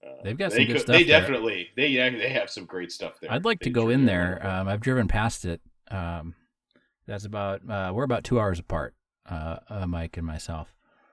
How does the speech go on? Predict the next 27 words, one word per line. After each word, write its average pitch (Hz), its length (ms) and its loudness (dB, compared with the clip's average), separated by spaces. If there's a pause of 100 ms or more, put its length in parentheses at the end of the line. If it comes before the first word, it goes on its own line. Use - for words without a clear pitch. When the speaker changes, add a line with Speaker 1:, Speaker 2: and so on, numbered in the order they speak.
(1500)
Speaker 2:
But, 85 260 -8
uh, 87 80 -4
he, 95 300 -2 (100)
you 120 140 2
brought 151 200 0
some 120 160 4
down, 110 540 2
and 92 100 0
we 92 100 0
had 92 200 0
it, 95 40 -2
and 90 100 -4
it 87 40 -4
was 87 100 -4
great. 95 280 -6 (800)
Speaker 1:
Yes. - 300 -2
Oh, 113 180 2
yeah. 98 140 -4
It's, - 340 -16
uh, 80 220 -10 (880)
I 110 120 -2
like 113 220 0
having 98 280 -4
a 90 60 -12
distillery, 82 720 -10 (580)
uh, 80 300 -10
around, 87 460 -6